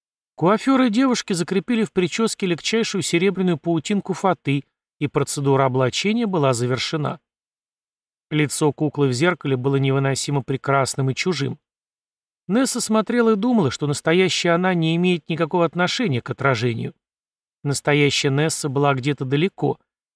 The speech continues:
на плывущей сквозь космический холод глыбе камня рядом с мужем или в старом доме на земле,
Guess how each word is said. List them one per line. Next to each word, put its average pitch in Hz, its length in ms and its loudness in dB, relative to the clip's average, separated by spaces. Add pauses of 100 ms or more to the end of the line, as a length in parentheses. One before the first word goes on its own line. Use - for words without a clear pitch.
на 156 120 0
плывущей 233 520 0
сквозь - 320 -2
космический 185 720 -4
холод 175 420 0
глыбе 156 340 0
камня 175 440 0
рядом 139 260 0
с - 140 -8
мужем 151 380 0
или 123 100 -2
в - 60 -6
старом 151 440 0
доме 151 200 2
на 147 120 0
земле, 147 400 -2